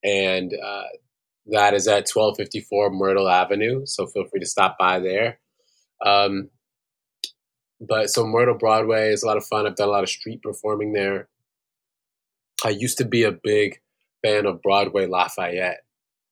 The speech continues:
as well before they just finished the construction there. Um, you know, it had a really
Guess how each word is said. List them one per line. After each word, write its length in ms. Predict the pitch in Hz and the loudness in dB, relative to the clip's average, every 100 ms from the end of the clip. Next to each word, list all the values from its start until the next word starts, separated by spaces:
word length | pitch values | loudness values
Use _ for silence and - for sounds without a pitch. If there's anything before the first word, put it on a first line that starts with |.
| - | -10
as 200 | 98 92 | -8 -6
well 400 | 95 101 95 90 | -4 -2 -2 -2
before 480 | 87 104 98 - 104 | -2 -4 -4 -2 -2
they 160 | 101 98 | 0 -2
just 320 | 87 107 - | -2 -4 -4
finished 300 | 110 101 - | -2 -2 -2
the 80 | 104 | -6
construction 800 | 101 95 - - 104 - 98 95 | -6 -8 -6 -2 -2 -2 -4 -2
there. 400 | 92 90 90 - _ _ _ _ 95 | 0 0 -2 -6 _ _ _ _ -6
Um, 560 | 92 90 87 90 90 _ _ _ _ _ - - _ | -4 -4 -6 -10 -14 _ _ _ _ _ -16 -16 _
you 120 | 101 | -6
know, 200 | 95 92 92 | -2 -2 -2
it 220 | 98 - | -4 -2
had 180 | 98 98 | -2 -2
a 80 | 87 | -2
really 220 | 104 98 | -4 -4